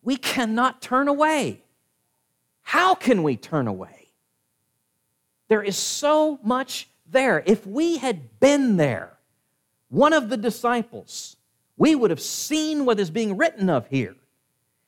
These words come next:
And our response, our stunned response would have been, every one of us,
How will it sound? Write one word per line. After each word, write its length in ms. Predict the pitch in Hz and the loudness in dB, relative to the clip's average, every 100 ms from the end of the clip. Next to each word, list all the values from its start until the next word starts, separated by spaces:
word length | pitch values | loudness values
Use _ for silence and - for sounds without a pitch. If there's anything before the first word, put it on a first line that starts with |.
| _ - | _ 0
And 160 | 214 | 0
our 280 | 196 185 185 | 2 0 2
response, 640 | 180 180 - - 302 254 196 | 0 -2 -4 0 2 2 -2
our 140 | 165 | -6
stunned 840 | - - - - - 330 359 339 | -4 -4 -4 -6 0 2 2 0
response 600 | 320 269 - 240 117 98 | -2 -6 -2 -2 -2 -8
would 180 | 175 269 | -10 -6
have 140 | 254 180 | -6 -4
been, 160 | 151 - | -4 -2
every 280 | 349 381 370 | -2 2 2
one 200 | 330 277 | 2 2
of 120 | 139 | 0
us, 360 | 101 - - | -4 -14 -20